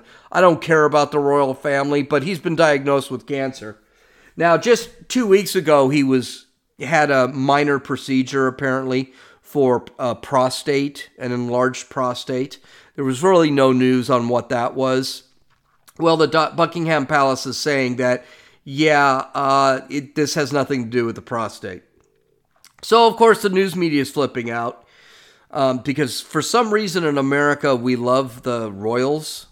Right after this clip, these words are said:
I mean, we kind of fought a war about 'em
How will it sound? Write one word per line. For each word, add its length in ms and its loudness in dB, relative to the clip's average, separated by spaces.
I 160 -10
mean, 300 -14
we 260 -10
kind 220 -8
of 80 -8
fought 260 -6
a 80 -4
war 680 -6
about 340 -2
'em 160 -8